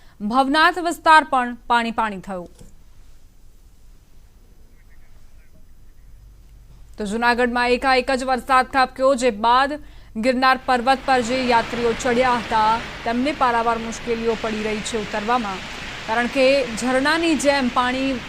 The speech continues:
ખડખડ વહી રહ્યા છે સીડી પરથી અને પાણીની તીવ્રતા ખૂબ જ વધુ નોંધાઈ છે. સામેલાધાર વરસાદ બાદ પરેશાનીઓ પણ સર્જાઈ છે,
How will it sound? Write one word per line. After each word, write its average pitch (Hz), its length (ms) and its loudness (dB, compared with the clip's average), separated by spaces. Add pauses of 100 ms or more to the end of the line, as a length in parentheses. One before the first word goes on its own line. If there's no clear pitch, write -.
ખડખડ 277 540 2
વહી 262 200 2
રહ્યા 233 320 4
છે 220 220 -2 (400)
સીડી 285 400 2
પરથી 208 420 -6
અને 240 160 -2 (140)
પાણીની 262 420 -4
તીવ્રતા 269 480 -2
ખૂબ 269 160 2
જ 247 180 0
વધુ 226 200 -2
નોંધાઈ 196 500 -6
છે. - 160 -10 (1000)
સામેલાધાર 233 600 2
વરસાદ 226 460 0
બાદ 254 360 4 (800)
પરેશાનીઓ 226 640 -2
પણ 277 220 -2
સર્જાઈ 254 440 2
છે, 262 160 0